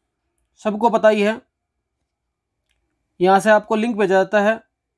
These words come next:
ये लिंक है अपना Telegram का, काफ़ी एक हज़ार तेईस के आसपास यहाँ पर सब्सक्राइबर हैं, काफ़ी लोग जुड़े हुए हैं। और इस Telegram पे अपन ने ये डाल दिया,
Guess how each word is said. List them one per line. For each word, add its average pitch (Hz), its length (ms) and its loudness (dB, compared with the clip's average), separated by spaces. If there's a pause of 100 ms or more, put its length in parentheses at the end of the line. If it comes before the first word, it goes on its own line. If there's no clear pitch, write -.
(220)
ये 196 120 -2
लिंक 202 280 -2
है 214 60 0
अपना 202 180 -2
Telegram 190 480 -2
का, 214 120 0 (840)
काफ़ी 214 460 -2 (1800)
एक 202 180 2
हज़ार 185 240 2
तेईस 196 280 -2
के 214 100 -6
आसपास 196 480 -2
यहाँ 185 120 -4
पर 180 200 -6 (340)
सब्सक्राइबर 196 540 -4
हैं, 202 200 -4 (640)
काफ़ी 180 220 -2
लोग 196 200 0
जुड़े 180 220 2
हुए 202 140 0
हैं। 202 180 -4 (1300)
और 170 460 0 (320)
इस 240 160 -10
Telegram 220 540 -2
पे 240 120 -4
अपन 226 240 -2
ने 220 80 -2
ये 226 100 -2
डाल 175 220 2
दिया, 185 240 -2